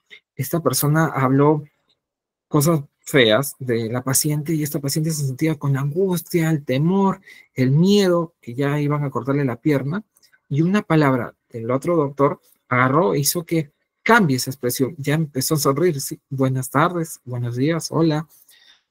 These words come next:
Ya le cambió el, la expresión, entonces ya se sintió más tranquila. Por eso que la comunicación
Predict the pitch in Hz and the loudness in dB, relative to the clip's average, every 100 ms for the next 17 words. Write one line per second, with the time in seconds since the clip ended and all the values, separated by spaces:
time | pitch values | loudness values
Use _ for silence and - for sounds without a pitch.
0 | _ - 131 147 165 165 131 135 170 185 | _ -4 0 2 0 -2 -4 0 2 2
1 | 160 131 120 - 113 127 113 - _ _ | 2 2 -2 -6 -4 -2 -4 -6 _ _
2 | - - 127 127 135 127 120 113 123 131 | -14 -4 -2 -2 -4 -6 -8 -8 -6 -4
3 | 156 190 190 139 - _ _ _ _ _ | -2 0 2 0 -6 _ _ _ _ _
4 | _ _ _ _ - 120 156 190 - 123 | _ _ _ _ 0 2 4 0 -2 -4
5 | 120 113 107 110 120 143 147 | -4 -8 -6 -6 0 0 0